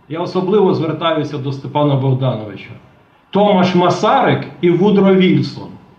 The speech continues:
Бо без Масарика не було пунктів. Без Вільсона не сіли б за стіл Антанта і Четвертний Союз. Ніколи не сіли.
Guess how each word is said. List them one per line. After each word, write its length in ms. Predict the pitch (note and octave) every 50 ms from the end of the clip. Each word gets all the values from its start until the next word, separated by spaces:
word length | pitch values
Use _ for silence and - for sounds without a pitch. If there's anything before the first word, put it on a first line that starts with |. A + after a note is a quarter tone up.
| _ _ _ _ _ _ _ _ _ _ _ _ _ _ _ _ _ _ _ _ _ _ _ _ _ _ _ _ _ _ _ _ -
Бо 380 | C#3 C#3 F#3+ G#3 A3 F#3+ - C3+
без 360 | C#3+ G#3 A#3 G#3+ F3+ C#3+ E3+
Масарика 840 | F#3 F#3 F#3 F#3 F#3 - - A#3 B3+ B3+ A#3+ G#3+ F#3+ - E3 D#3+ E3
не 120 | E3+ F3
було 400 | D#3+ D#3+ F3 E3+ F#3 G3+ G3+ F#3+
пунктів. 640 | - - G#3+ A3+ G#3+ F#3 D#3+ C3 - - B2 A#2 G#2+ F#2+ F#2+ - - - - _ _ _ _ _ _ _ _ _ _ _ _ -
Без 360 | C#3 C3+ F#3 F#3+ F#3 - F3
Вільсона 880 | F3 F3+ A3+ C#4+ D#4 D#4 - - - F3 D#3+ D3+ C3+ A#2+ A2 - - - - - - - _ -
не 220 | D#3+ E3+ F3+ F#3+ F#3+
сіли 460 | F#3 F#3 F#3 G#3 A#3 B3 B3 A#3+ G#3+
б 80 | F3
за 220 | E3+ D#3+ F3 F3 E3
стіл 500 | - - - - F#3 F#3 F3 D#3+ D3 - - - - - - - - - - - - - - _ _ _ -
Антанта 880 | D#3 F3 F3 E3 C3 - F#3+ G3 A3 A3+ A3 - F#3 E3+ D#3 D3 D3 D3
і 140 | D3+ D#3 D3+
Четвертний 640 | D3+ - E3 C3+ D3+ D3+ E3 D#3 - D3 E3+ E3+ D#3
Союз. 640 | - - E3 D#3 D3 C#3+ C3+ B2 - - - - - - - - - _ _ _ _ _ - -
Ніколи 580 | D#3+ G3+ A#3 - - G#3+ G#3 E3+ - C#3 C3
не 160 | B2+ B2+ A#2
сіли. 380 | - - - A2 G2 F#2+ F#2+ F#2+